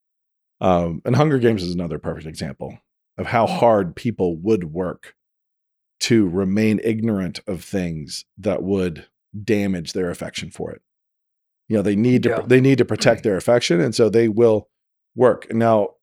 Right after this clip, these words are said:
Speaker 1: we're all human. And so we all have this instinct. We all have a reflexive affection for something. Uh, and in that reflexive affection, we then start to defend it. And we
Speaker 2: Yeah.
Speaker 1: use logic and we get out there and protect it.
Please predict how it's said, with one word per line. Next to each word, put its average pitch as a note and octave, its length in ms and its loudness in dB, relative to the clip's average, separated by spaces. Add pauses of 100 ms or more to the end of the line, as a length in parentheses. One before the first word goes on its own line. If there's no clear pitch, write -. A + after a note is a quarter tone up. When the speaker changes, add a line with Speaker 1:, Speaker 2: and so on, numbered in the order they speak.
(140)
Speaker 1:
we're B2+ 220 6
all C3+ 140 6
human. A2+ 500 2
And F#2+ 180 -6
so G#2+ 100 2
we G2 180 -2
all G#2 260 2
have F2 260 -2
this - 160 -8
instinct. F#2 440 -8
We F#2+ 140 -2
all G2 380 -2 (360)
have G#2 220 0
a F2 180 -2
reflexive A2 840 -2
affection C3+ 480 -2
for B2 120 0
something. C#3+ 500 -2 (920)
Uh, G2 280 -2 (100)
and B2 140 2
in B2 160 4
that A#2 300 0
reflexive G#2+ 640 0
affection, - 580 -2
we F#2 100 -2
then F#2 180 -4
start G2 280 -4
to - 80 -8
defend E2+ 460 -10
it. D#2+ 160 -12 (960)
And A2 160 2
we A2 80 2
Speaker 2:
Yeah. A2+ 200 4
Speaker 1:
use A2+ 160 4
logic G#2 520 0
and G2 120 -8
we G2 80 -2
get G2 100 0
out F#2 140 -4
there G2+ 140 -4
and F2 120 -8
protect - 400 -8
it. D2+ 160 -10